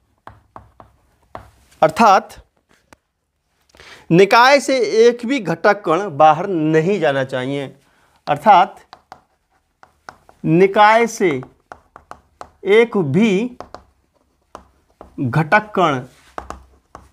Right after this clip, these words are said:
बाहर नहीं जाना चाहिए, नहीं जाना चाहिए। ठीक है, समझ में आ रहा है बेटा?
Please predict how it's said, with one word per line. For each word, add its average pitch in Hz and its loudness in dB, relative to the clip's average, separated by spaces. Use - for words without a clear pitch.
बाहर 170 0
नहीं 170 0
जाना 147 -2
चाहिए, 143 -2
नहीं 156 -4
जाना 135 -4
चाहिए। 127 -2
ठीक 285 2
है, 311 -4
समझ 202 0
में 233 2
आ 233 4
रहा 220 6
है 254 2
बेटा? 233 0